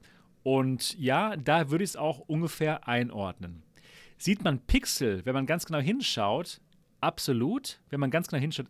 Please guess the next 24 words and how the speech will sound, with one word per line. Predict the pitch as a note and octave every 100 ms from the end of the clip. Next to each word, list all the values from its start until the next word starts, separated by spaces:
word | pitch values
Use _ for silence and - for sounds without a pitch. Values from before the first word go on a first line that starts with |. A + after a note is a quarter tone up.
| -
sieht | A#2+ A3+
man | D3 A2+
Pixel. | A2+ G#2 - C#3 G3+ - - -
Und | D3 D#3 D3+
es | -
ist | D#3 D#3+
nicht | G3 B3 -
so | C#3+ A#2+ G2+ - - _
wie | B2
ein | B2+ C3
Hochglanzmagazin, | - B3 - D3 A#2 A2+ G#2 F#2+ - G2 G2+
also | A2 A2
wie | A#2 B2+
das | A#2+ A#2
Bild | - C#3+ D3+ D3+
zum | C3+
Beispiel | B2+ B2+ - B2+ A#2+ - - - -
der | A#2+ B2 A#2+
Pimax | - B2+ B2 A#2
Crystal | - G3 A#3 - A#2
oder | A#2+ B2
der | A#2+ A#2+ A#2 - - _ -
Vario | A#2+ B2+ A#2+ A#2+
Aero. | D#3 A#3+ D3 A2 F2+